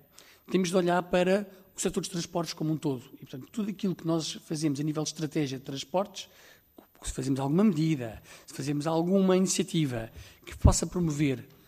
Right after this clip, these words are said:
o, uma evolução do setor dos transportes, temos que ver de que forma é que ele vai atingir, de uma forma transversal, outros modos de transporte. E esta é que é a nossa grande preocupação, porque nós vemos que temos grandes objetivos muito ambiciosos pela frente, de, difíceis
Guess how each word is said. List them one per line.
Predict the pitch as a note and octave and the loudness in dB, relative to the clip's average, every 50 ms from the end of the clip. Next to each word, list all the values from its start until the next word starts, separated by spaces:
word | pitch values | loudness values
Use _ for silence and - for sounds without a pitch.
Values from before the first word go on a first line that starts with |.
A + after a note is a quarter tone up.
| _ _ _ _ _ - | _ _ _ _ _ -8
o, | - D3 C#3+ D3 D#3+ - G3 | -4 -4 -2 -2 -2 -2 0
uma | F3+ F3+ F3+ | 0 2 2
evolução | F3 D#3+ D3 D3+ E3+ D#3 - F#3 E3 C#3+ | 2 2 2 0 -2 0 0 2 2 2
do | B2+ | 0
setor | - D#3 D3+ D3 | -2 -4 -4 -4
dos | A#2+ | -4
transportes, | - - A3+ - - - E3+ E3 D#3+ - - | -4 -4 -4 -4 -2 0 0 0 0 -2 -6
temos | - - F3+ E3+ - | -6 -4 -4 -4 -6
que | - - | -6 -2
ver | D#3+ E3 D3+ | -2 -2 -2
de | D3 - | -2 -6
que | - | -4
forma | - F3+ D#3+ E3 D#3+ | -2 0 2 2 0
é | |
que | D3+ - | 0 0
ele | D#3 | -2
vai | - D#3+ D#3 D3+ | 0 -2 -2 -2
atingir, | D3 - D#3+ C#3 C3 C#3+ D3 C#3+ | -4 -4 -6 -6 -4 -6 -6 -8
de | - - - - - _ _ _ | -10 -12 -20 -20 -20 _ _ _
uma | D#3 D3+ | -6 -4
forma | C3 - C#3+ C3+ | -4 -4 -6 -6
transversal, | C3+ - D#3+ D#3 - - - E3+ D#3+ D#3 D#3 D#3+ - - - - - | -6 -6 -6 -6 -6 -2 0 2 2 2 0 -4 -8 -16 -18 -8 -6
outros | E3+ D#3+ - D#3+ | -6 -4 -4 -4
modos | D#3 D#3 D3+ D3 - | -4 -2 -2 -4 -4
de | - - | -6 -6
transporte. | - C3 B2 - - - A2 A2 - - - - - - - - - _ - | -6 -8 -8 -8 -8 -10 -10 -12 -12 -16 -20 -20 -20 -20 -20 -20 -20 _ -2
E | F#3+ G3 | 0 2
esta | G#3 G3+ - G#3+ | 2 2 2 0
é | F#3+ | 0
que | - G#3 | 2 4
é | G3+ F#3 | 4 4
a | F#3 | 4
nossa | F#3 F3+ - F#3+ | 2 2 2 2
grande | E3+ F3+ F3+ F3 E3+ | 2 2 0 0 0
preocupação, | - G3 F#3 F3 - - F#3 - B3 B3+ B3 | -2 -2 -2 -2 -2 -2 0 2 2 2 0
porque | - - G#3 - - G3 | 0 -4 -6 -4 -2 0
nós | F#3 G3 F3+ | 0 0 2
vemos | F#3+ G3+ G3 G3 | 2 2 2 2
que | - - - G3+ | 0 -2 -4 -2
temos | - A3 G#3+ F#3 E3 F3 | 0 2 2 4 4 4
grandes | G3+ F#3+ F3 F3+ | 2 2 2 0
objetivos | F#3 - - F3+ D#3 D3 | -2 -2 -2 -2 -2 0
muito | F3+ G3+ G3+ - - F#3 E3+ D3+ - - - - - - | 0 0 0 -2 -2 -2 -2 -2 -2 -4 -10 -12 -4 -2
ambiciosos | D#3+ E3 E3+ - - - E3+ E3 D#3+ - | 0 0 2 2 2 2 2 2 0 0
pela | - - E3+ F#3 | 0 -2 -2 -2
frente, | - - A3 B3+ D4 - - - - - - - - - - _ | -4 -6 -6 -6 -6 -8 -10 -18 -20 -20 -20 -20 -20 -20 -20 _
de, | - F#3 G3 G3 G3 F#3+ F#3+ F#3 F#3 F3+ | -2 0 2 4 4 4 4 2 2 0
difíceis | F#3 F3+ - C#4 A3 - - F3+ D#3 C3+ C3 - | -2 -2 0 0 0 0 0 -2 -4 -4 -6 -8